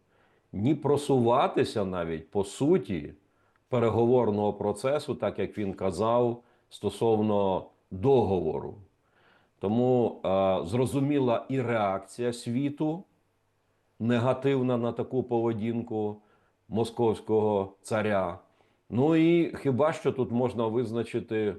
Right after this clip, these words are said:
одну річ, яка вражає, це відмінність реакції на цю поведінку московського фюрера,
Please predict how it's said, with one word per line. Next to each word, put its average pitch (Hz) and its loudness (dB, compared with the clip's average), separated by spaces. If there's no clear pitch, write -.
одну 104 -2
річ, 147 -4
яка 107 -2
вражає, 104 -2
це 98 -6
відмінність 131 -2
реакції 110 0
на 101 0
цю 117 -4
поведінку 107 0
московського 95 -2
фюрера, 120 0